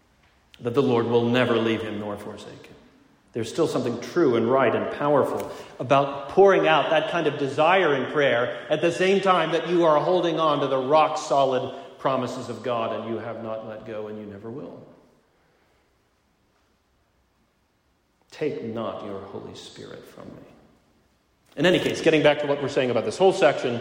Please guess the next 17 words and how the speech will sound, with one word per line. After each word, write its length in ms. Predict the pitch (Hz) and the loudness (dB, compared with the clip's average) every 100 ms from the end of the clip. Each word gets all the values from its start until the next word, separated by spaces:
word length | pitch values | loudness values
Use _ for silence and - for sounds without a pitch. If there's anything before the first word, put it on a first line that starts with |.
| - - - | -10 -14 -8
verses 360 | 131 - 123 | -8 -6 -10
seven 400 | - 180 175 170 | 2 2 4 -2
through 200 | - 151 | -2 -2
twelve, 680 | 139 - 151 135 123 117 - - - | -2 2 4 6 4 2 -4 -12 -10
it's, 480 | 147 143 - - - - - _ - | -4 -4 -6 -14 -20 -20 -20 _ -16
it's 160 | 120 | -8
a 40 | 139 | -8
plea 300 | 143 185 170 | -2 2 2
again 340 | 143 151 147 | 2 2 2
for 140 | 147 131 | 0 -4
forgiveness, 560 | 139 131 147 143 113 | -4 -2 0 0 -4
but 240 | - 117 - | -6 -10 -10
so 240 | - 131 | -8 -6
much 260 | 123 110 - | -6 -8 -12
more. 240 | 104 98 - - - _ _ _ _ _ _ _ _ _ _ _ _ _ _ _ _ 127 | -14 -16 -18 -20 -20 _ _ _ _ _ _ _ _ _ _ _ _ _ _ _ _ -16
Joy 680 | 113 139 127 117 101 98 101 | -4 0 2 2 0 -4 -6
and, 300 | 104 101 101 | -10 -12 -14